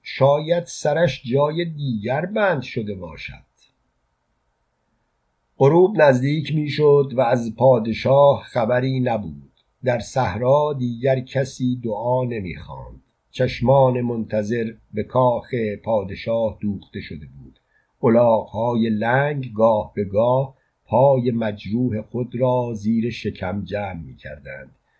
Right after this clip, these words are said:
باد آرام و سنگین می‌وزید و خاک روی برگ‌های شاداب می‌نشست و آنها را کدر می‌کرد. همه چیز در نهایت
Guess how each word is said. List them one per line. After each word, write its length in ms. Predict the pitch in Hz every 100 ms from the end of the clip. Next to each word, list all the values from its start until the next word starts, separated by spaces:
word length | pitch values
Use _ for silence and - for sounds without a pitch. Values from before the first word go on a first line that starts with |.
| _ _ -
باد 600 | - 131 131 127 123 -
آرام 680 | - 120 113 104 127 127 113
و 40 | 107
سنگین 600 | - 107 101 95 113 104
می‌وزید 880 | 120 127 127 104 107 110 107 104 _ -
و 100 | 117
خاک 640 | - - 131 143 139 135 120
روی 360 | 117 131 120 127
برگ‌های 1080 | 104 123 120 110 101 - 90 120 113 104
شاداب 720 | - - 98 85 95 92 82 -
می‌نشست 720 | 64 65 - - _ - - -
و 40 |
آنها 560 | 110 104 95 92 117 120
را 300 | 117 123 127 -
کدر 260 | 107 101 85 62
می‌کرد. 400 | 55 - - - _ _ _ _ _ _ -
همه 220 | 120 160
چیز 540 | 160 160 139 131 113
در 140 | 113 117
نهایت 800 | 113 113 92 123 120 107 113